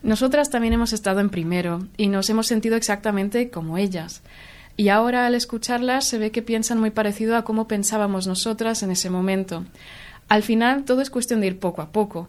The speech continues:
de ir viendo qué trae cada día y de adaptarse según las circunstancias. Y también queremos transmitir que este, eh, que es-, perdón. Y también queremos transmitir que estar en último año no significa que lo sepamos todo mejor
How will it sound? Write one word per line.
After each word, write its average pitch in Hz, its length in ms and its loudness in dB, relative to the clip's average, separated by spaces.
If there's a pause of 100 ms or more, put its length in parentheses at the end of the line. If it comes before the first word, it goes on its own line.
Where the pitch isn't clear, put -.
(120)
de 202 140 2
ir 202 120 4
viendo 208 380 2
qué 196 120 -2
trae 202 240 0
cada 202 280 2
día 226 360 -2
y 214 100 -2
de 202 60 0
adaptarse 220 540 0
según 226 240 0
las 214 140 0
circunstancias. 202 960 -4 (520)
Y 214 100 -4
también 233 260 4
queremos 240 420 2
transmitir 185 720 -4
que 202 200 0
este, 190 540 -2
eh, 185 100 -4
que 180 220 -2
es-, 180 140 -6 (320)
perdón. 180 300 -6 (520)
Y 208 100 2
también 220 260 4
queremos 226 380 0
transmitir 202 580 -2
que 208 100 0
estar 208 240 0
en 214 100 2
último 214 380 2
año 226 420 2
no 214 200 0
significa 240 540 0
que 226 100 0
lo 180 80 0
sepamos 190 480 -2
todo 202 240 0
mejor 208 540 0